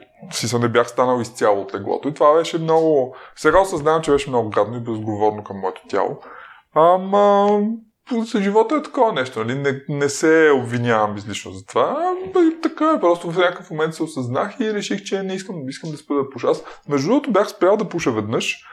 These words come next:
Ам, и когато спрях да пуша, качих тридесет и пет килограма, което беше много шокиращо. А, и това, в един момент осъзнах, примерно, при две хиляди и петнайсета-шестнайсета година, осъзнах, че искам да спра да пуша, гадно ми е да пуша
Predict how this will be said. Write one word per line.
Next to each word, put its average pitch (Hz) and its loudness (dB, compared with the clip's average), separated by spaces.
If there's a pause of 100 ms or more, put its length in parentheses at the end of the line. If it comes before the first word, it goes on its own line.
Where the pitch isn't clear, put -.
(340)
Ам, 127 2
и 123 0
когато 143 2
спрях 156 2
да 156 -4
пуша, 170 0 (680)
качих 160 -10
тридесет 165 -6
и - -18
пет 160 -4
килограма, 147 -2 (640)
което 117 0
беше 117 -2
много 117 2
шокиращо. - -8 (560)
А, 127 4
и 120 2 (220)
това, 151 6 (800)
в 131 -2
един 170 2
момент 190 0
осъзнах, 156 -2
примерно, 107 -6
при 98 -8 (360)
две 107 -2
хиляди 120 -10
и - -20
петнайсета-шестнайсета - -8
година, 107 -6
осъзнах, 131 -4
че 165 -6
искам 170 -6
да 165 -10
спра 165 -6
да 135 -2
пуша, 113 -8
гадно 120 0
ми 127 -10
е 107 -8
да - -12
пуша - -8